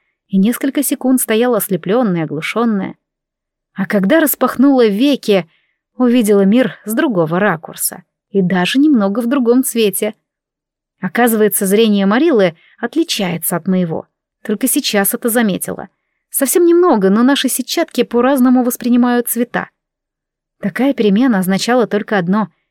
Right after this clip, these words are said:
я снова в родном теле. Чтобы убедиться в этом окончательно, я опустила взгляд вниз на собственную грудь. Какое счастье, она у меня есть! Выпустив руку Марилы, я сжала собственную грудь.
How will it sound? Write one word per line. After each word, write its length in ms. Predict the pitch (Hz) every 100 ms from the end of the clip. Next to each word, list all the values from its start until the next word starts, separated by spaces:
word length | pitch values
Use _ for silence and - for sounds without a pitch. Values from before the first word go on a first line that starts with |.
| _
я 240 | - 214 202
снова 580 | - 208 226 233 220
в 60 | 208
родном 480 | 208 196 190 202 196
теле. 540 | - 190 180 165 - _ _ _ _ _ _ _ _
Чтобы 300 | - - 185
убедиться 500 | 190 190 202 190 -
в 40 | 160
этом 180 | 175 220
окончательно, 640 | 262 262 - 381 269 220
я 180 | 208 196
опустила 420 | 208 202 214 196
взгляд 360 | 190 190 185 165
вниз 380 | 180 302 349 - _ _
на 160 | 240 277
собственную 540 | 190 - - 302 370
грудь. 340 | 214 220 233 - _ _ _ _ 262
Какое 320 | 247 - 262
счастье, 480 | 220 - 147 - 214
она 200 | 285 370
у 60 | 277
меня 200 | 220 220
есть! 440 | 247 320 294 - _ _ _ _ _ _ _ _ _ _
Выпустив 580 | 175 196 196 175 - 156
руку 240 | 180 170 170
Марилы, 440 | 170 180 269 202
я 180 | 170 202
сжала 320 | 180 247 262
собственную 640 | 240 269 254 - 233 233 214
грудь. 380 | 208 226 214